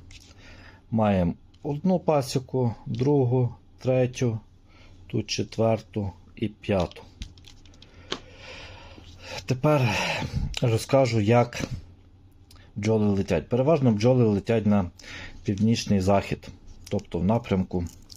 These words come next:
ось сюди, отак. Ну, відповідно, вони трошки можуть відхилитися, але в основному то, напевно, десь вісімдесят відсотків.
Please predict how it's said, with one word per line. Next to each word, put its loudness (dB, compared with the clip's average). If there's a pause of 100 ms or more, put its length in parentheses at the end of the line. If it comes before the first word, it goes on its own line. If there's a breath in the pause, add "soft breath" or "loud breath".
(960 loud breath)
ось -2
сюди, 2
отак. -4 (1600 loud breath)
Ну, 0
відповідно, 0
вони 4
трошки -2
можуть 0
відхилитися, 0
але 4
в -2
основному 2
то, -2 (1400)
напевно, 0
десь -2
вісімдесят 0
відсотків. -4